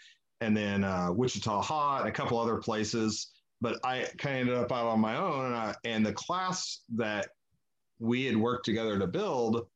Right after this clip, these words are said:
it's been a really successful class, like that first pilot, like, first class. And I got to the point where I was like, "This isn't, I want my wife with me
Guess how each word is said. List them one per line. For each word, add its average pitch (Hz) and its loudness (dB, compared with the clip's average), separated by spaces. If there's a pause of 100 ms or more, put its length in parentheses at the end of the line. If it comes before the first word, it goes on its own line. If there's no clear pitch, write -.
(340)
it's 107 -2
been 143 -4
a 131 0
really 113 2
successful 101 -2
class, 123 -2
like 98 -2
that 101 -2
first 113 -2
pilot, 101 -2
like, 87 -4
first 104 -2
class. 76 -4 (340)
And 104 0
I 110 0
got 151 -2
to 143 -2
the 107 2
point 127 -2
where 104 0
I 101 0
was 98 0
like, 90 -2 (1700)
"This 110 -2
isn't, 104 0 (1900)
I 113 0
want 117 2
my 98 2
wife 92 0
with 85 -2
me 85 0